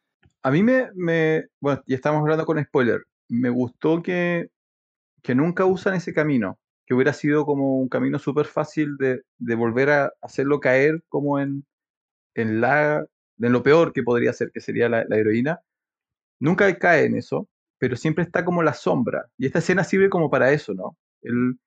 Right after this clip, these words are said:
deja claro que esa nube está sobre él. La película nunca lo hace caer en eso, pero, eh, no, no nos vamos a olvidar de que,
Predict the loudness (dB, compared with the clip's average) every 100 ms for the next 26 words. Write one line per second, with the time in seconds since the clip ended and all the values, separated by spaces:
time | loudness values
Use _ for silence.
0 | _ _ _ _ _ _ _ _ _ _
1 | -18 -4 -2 -2 2 2 2 -2 -2 0
2 | 2 2 2 0 -2 0 0 -4 _ _
3 | _ _ -2 0 2 2 0 -4 _ _
4 | _ -4 -2 -2 0 0 0 -6 _ _
5 | -2 0 2 2 0 -2 -2 2 4 2
6 | 2 -2 -2 -6 -6 _ _ _ _ _
7 | -2 2 2 2 -2 -8 _ _ -10 -6
8 | -2 -2 -4 -2 0 2 2 2 2 2
9 | 2 2 2 0 -2 _ _ _ -6 -6
10 | -2 0 0